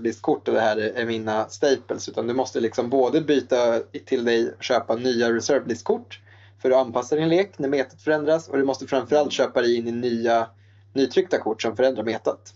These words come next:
Speaker 2: Mm.
Speaker 1: Och inte minst kanske senaste tre månaderna har hänt väldigt mycket sånt i Magic. Eh, och inte minst i de två arketyperna som jag har köpt mig in i.
Speaker 2: Ja.
Speaker 1: Alltså, både tempolekarna och stormlekarna har förändrats jättemycket. Tempolekarna har blivit väldigt svarta.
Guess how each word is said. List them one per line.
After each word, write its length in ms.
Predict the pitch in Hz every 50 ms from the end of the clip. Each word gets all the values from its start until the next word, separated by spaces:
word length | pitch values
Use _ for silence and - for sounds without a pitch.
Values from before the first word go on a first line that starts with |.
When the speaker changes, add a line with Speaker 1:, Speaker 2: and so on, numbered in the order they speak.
| - _ -
Speaker 2:
Mm. 340 | - 180 - 269 262 247 247 - _ _ _ _ _ _ _ _ - - - - - - - - -
Speaker 1:
Och 120 | - 135
inte 180 | 131 120 - 139
minst 280 | 135 127 117 - -
kanske 220 | - 127 113 - 110
senaste 360 | - 127 113 107 101 - 117
tre 220 | 120 - 135 120 117
månaderna 380 | 120 120 123 151 165 139 113
har 60 | 107
hänt 200 | 110 107 101 104
väldigt 280 | 117 117 113 - 101 -
mycket 320 | 131 131 - - - -
sånt 240 | - 120 98 - -
i 20 | 107
Magic. 500 | 107 104 110 107 110 110 - - - - -
Eh, 200 | 131 120 120 117
och 160 | 113 127 131 135
inte 180 | 120 127 -
minst 280 | 147 139 127 113 113 -
i 40 | -
de 160 | 110 110 113
två 240 | - - 139 127 120
arketyperna 680 | 113 113 107 127 120 - 165 170 165 - - 113 104
som 160 | - - 117 113
jag 120 | 113 110
har 180 | 101 113 113 -
köpt 300 | - - - - - -
mig 120 | 131 151
in 140 | 165 139 110
i. 120 | - - - _ _ - - - -
Speaker 2:
Ja. 180 | 87 82 80 80 - _ _
Speaker 1:
Alltså, 220 | - 127 - 131
både 880 | 120 123 127 123 117 113 120 127 127 123 123 120 120 120 120 117 117 113 -
tempolekarna 840 | - 147 131 120 113 95 123 120 131 135 131 131 - 113 110 104 107
och 120 | 107 -
stormlekarna 680 | - - - 120 120 117 117 151 165 147 - 123 113 127
har 80 | 123
förändrats 460 | 104 - 120 117 113 110 107 101 - -
jättemycket. 640 | 120 - - 123 131 139 - - - - - _
Tempolekarna 580 | - 127 117 117 123 120 120 120 - 120 113 110
har 60 | 107
blivit 380 | 98 107 110 104 107 104 - -
väldigt 300 | 117 110 107 107 101 -
svarta. 440 | - 120 - - - 143 160 202